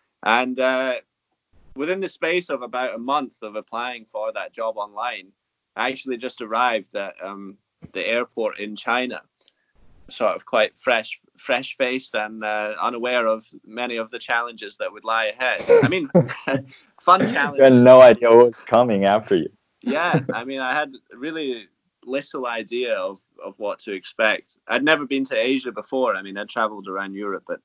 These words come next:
Speaker 1: but never to any, um, Asian countries, and the culture is obviously quite different. The food's very different. The language is, you know, of course, extremely different. Um, and,
Speaker 2: Mm.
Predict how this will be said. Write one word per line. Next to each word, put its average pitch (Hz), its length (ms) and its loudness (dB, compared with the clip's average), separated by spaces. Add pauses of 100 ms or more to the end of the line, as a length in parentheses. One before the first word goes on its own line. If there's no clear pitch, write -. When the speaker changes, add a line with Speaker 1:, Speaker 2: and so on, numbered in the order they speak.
(200)
Speaker 1:
but 85 120 -12
never 101 240 -10
to 98 180 -10
any, 92 360 -8
um, 90 240 -12 (300)
Asian 113 360 -4
countries, 113 480 -4
and 98 140 -10
the 95 40 -10
culture 107 380 -2
is 87 140 -4
obviously - 480 -6 (840)
quite 123 260 2
different. 139 420 -4
The 107 60 -20
food's 123 300 -10
very 107 240 -6
different. 110 440 -12 (640)
The 104 80 -10
language 123 500 -2
is, - 300 -14 (100)
you 95 160 -16
know, 95 140 -12
of 101 120 -8
course, 104 320 -8
extremely 110 560 -8
different. 92 440 -12 (560)
Um, 127 340 4
and, 139 260 -6
Speaker 2:
Mm. - 60 -14